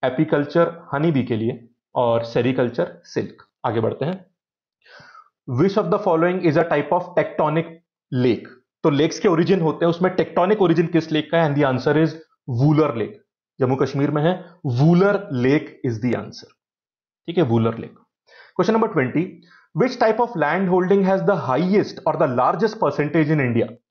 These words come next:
कैटेगरीज आप देख सकते हैं, जिससे हम लैंड होल्डिंग को साइज के हिसाब से ब्रेक करते हैं या कैटेगराइज करते हैं, क्लासिफाई करते हैं। तो मार्जिनल, स्मॉल, मीडियम, लार्ज।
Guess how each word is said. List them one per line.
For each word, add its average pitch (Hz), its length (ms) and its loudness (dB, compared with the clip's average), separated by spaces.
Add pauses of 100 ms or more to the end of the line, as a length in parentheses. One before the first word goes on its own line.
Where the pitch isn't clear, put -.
(320)
कैटेगरीज 151 440 0
आप 156 80 2
देख 143 200 0
सकते - 240 -2
हैं, - 40 2
जिससे 151 200 0
हम 151 100 0
लैंड 131 240 0
होल्डिंग 143 300 2
को 170 100 2
साइज 175 320 -2
के 214 100 0
हिसाब 139 300 2
से 143 220 0
ब्रेक 120 340 0
करते 139 260 2
हैं 175 360 -2 (280)
या 127 180 2
कैटेगराइज 127 580 0
करते 147 300 0
हैं, 165 120 2
क्लासिफाई 131 440 -2
करते 135 280 -4
हैं। 160 140 -2
तो 151 80 0
मार्जिनल, 147 460 0
स्मॉल, 165 540 0
मीडियम, 135 400 0
लार्ज। 104 260 0